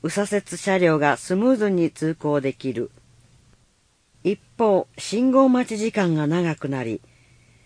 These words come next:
渋滞の発生や信号無視が起きやすい。警察署と積極的に協議し、安全対策を進めたい。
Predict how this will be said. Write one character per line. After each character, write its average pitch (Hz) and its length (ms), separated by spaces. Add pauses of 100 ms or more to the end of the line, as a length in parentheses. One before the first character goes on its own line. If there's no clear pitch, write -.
(140)
渋 196 160
滞 214 240
の 208 120
発 185 260
生 185 260
や 175 200 (260)
信 247 320
号 254 220
無 240 100
視 - 160
が 139 240
起 117 100
き 156 220
や 160 140
す - 180
い。 - 160 (1080)
警 190 180
察 202 200 (100)
署 - 180
と 180 260
積 202 240
極 240 280
的 233 260
に 220 160
協 240 240
議 175 160
し、 151 300 (540)
安 208 240
全 220 220
対 220 240
策 180 320
を 156 60
進 156 320
め 147 100
た 131 220
い。 - 100